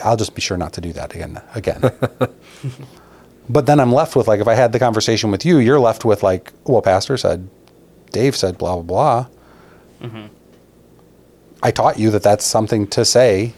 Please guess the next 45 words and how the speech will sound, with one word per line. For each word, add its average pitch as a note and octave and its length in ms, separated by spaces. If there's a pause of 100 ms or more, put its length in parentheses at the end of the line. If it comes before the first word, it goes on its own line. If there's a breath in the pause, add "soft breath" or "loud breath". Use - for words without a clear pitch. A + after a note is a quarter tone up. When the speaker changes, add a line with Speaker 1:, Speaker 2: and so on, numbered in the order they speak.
Speaker 1:
That's - 240
the A#2 100
way G#2+ 240
to G#2+ 120
say A#2+ 280
it. G#2+ 160
It's - 240
okay A#2+ 340
to B2+ 100
say G2 260
it. A#2+ 100 (340 loud breath)
So D3+ 140
no, F3 120
I F#2+ 120
have C3 180
to - 80
come A#2 120
back C3 200
to - 100
you G#2+ 60
and G#2 80
I - 20
have A2 120
to - 80
say, G#2 320 (1120 soft breath)
"Uh, A2 420
that A#2+ 180
thing B2+ 160
I G#2+ 80
said F#2+ 220
was F2 120
wrong. D#2 280 (180)
I G#2 80
shouldn't G#2+ 240
have F#2 100
said E2+ 260
that. E2 220 (220)
It G2 140
was G2 160
not G#2+ 140
your F#2+ 120
business, G2 540
or F#2 200
it F2+ 120
was F#2+ 320